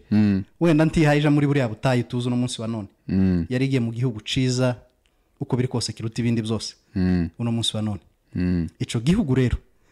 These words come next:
Speaker 2: n'impamvu Abayeropeye bahoze bagishaka,
Speaker 1: Mm.
Speaker 2: baza no mateka.
Speaker 1: Mm.
Speaker 2: Bari bazi ngo, bari barabwiwe n'abanyamateka ko Abanyisiraheli aho bagiye
Speaker 1: Mm.
Speaker 2: ni hafi
Speaker 1: Mm.
Speaker 2: y'isoko rya Nile. Taho hafi y'isoko rya Nile,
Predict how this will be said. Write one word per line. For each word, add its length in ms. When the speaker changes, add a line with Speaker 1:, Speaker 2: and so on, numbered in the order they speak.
Speaker 2:
n'impamvu 500
Abayeropeye 540
bahoze 440
bagishaka, 680
Speaker 1:
Mm. 260
Speaker 2:
baza 320
no 100
mateka. 500
Speaker 1:
Mm. 320
Speaker 2:
Bari 280
bazi 300
ngo, 200
bari 200
barabwiwe 460
n'abanyamateka 560
ko 180
Abanyisiraheli 640
aho 160
bagiye 540
Speaker 1:
Mm. 400
Speaker 2:
ni 100
hafi 600
Speaker 1:
Mm. 220
Speaker 2:
y'isoko 640
rya 260
Nile. 280
Taho 180
hafi 360
y'isoko 300
rya 220
Nile, 280